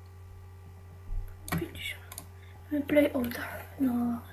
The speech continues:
yes. I with my orders.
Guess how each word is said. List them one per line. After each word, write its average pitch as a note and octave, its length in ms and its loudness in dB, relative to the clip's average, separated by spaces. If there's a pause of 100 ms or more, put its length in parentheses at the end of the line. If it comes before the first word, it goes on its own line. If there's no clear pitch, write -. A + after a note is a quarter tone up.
(400)
yes. - 280 -6 (2500)
I C4 440 4 (300)
with C#4+ 300 6
my B3 280 4
orders. C4 680 6